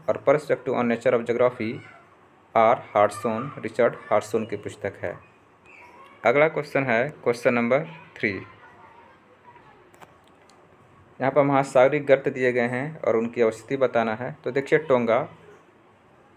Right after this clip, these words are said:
टोंगा यह दक्षिणी प्रशांत महासागर, टोंगा दक्षिणी प्रशांत महासागर, चैलेंजर, चैलेंजर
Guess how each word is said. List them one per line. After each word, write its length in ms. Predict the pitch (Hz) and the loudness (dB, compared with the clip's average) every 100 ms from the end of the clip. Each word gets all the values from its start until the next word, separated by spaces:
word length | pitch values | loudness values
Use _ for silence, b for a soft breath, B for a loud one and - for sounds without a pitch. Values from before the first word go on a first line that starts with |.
| _ _ _ | _ _ _
टोंगा 460 | 123 135 139 151 - - - | 2 4 6 4 0 -12 -4
यह 200 | 127 156 | -2 -2
दक्षिणी 500 | 160 - 120 - 143 | -6 -2 -2 0 -6
प्रशांत 420 | 143 123 117 120 | -6 -6 -4 -4
महासागर, 680 | 120 117 113 - 104 107 151 - - _ _ _ _ _ _ _ _ _ _ _ _ _ _ _ b b b b - | -4 -4 -2 0 0 0 -6 -20 -20 _ _ _ _ _ _ _ _ _ _ _ _ _ _ _ b b b b -4
टोंगा 220 | 117 120 | -2 2
दक्षिणी 300 | 127 120 - | 0 0 -6
प्रशांत 340 | 139 131 123 120 | -8 -4 -4 -2
महासागर, 460 | 117 113 110 123 | -4 -2 0 0
चैलेंजर, 640 | - - 123 139 123 117 - | -2 2 2 2 2 0 0
चैलेंजर 640 | - 120 117 120 139 139 | -4 0 0 2 2 2